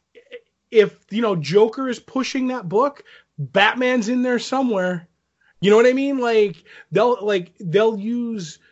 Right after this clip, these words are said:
Joker, he's the name, but especially with the movie now. But Batman, even, e-, even if it's a couple of pages, it's like Wolverine. It's like there, he's gonna be in there, or people are at least gonna be expecting Batman to be in there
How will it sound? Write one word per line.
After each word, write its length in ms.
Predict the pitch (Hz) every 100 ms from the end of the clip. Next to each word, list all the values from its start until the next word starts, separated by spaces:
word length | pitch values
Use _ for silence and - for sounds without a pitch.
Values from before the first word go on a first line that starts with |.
| _ -
Joker, 520 | 139 156 202 196 175
he's 300 | 160 180 165
the 100 | 165
name, 600 | 220 269 247 202 190 185 _ _ _ _
but 80 |
especially 320 | 165 262 214 175
with 120 | 151
the 60 |
movie 340 | 156 190 160 147
now. 240 | 131 113 _ - _
But 380 | 196 185 180 151
Batman, 520 | 208 220 240 247 233
even, 320 | 226 262 262 - _ _
e-, 220 | 269 320 _
even 380 | 262 277 330 320
if 200 | 247 233
it's 160 | 240 220
a 40 |
couple 360 | - 233 226 220
of 120 | 165
pages, 640 | 196 202 214 254 302 240
it's 220 | 196 165 214
like 240 | 208 -
Wolverine. 600 | 202 220 220 254 240 127
It's 180 | 147 -
like 140 | 160
there, 100 | 196
he's 280 | 208 180 196
gonna 180 | 262 269
be 200 | 233 220
in 120 | 202
there, 220 | 180 165 - - -
or 140 | 202
people 260 | 185 226 220
are 100 | 208
at 60 |
least 180 | 208 190
gonna 140 | 208 185
be 120 | 180
expecting 640 | - - - 180 - 170
Batman 460 | 156 156 156 156 151
to 40 |
be 200 | 147 156
in 100 | 151
there 200 | 147 143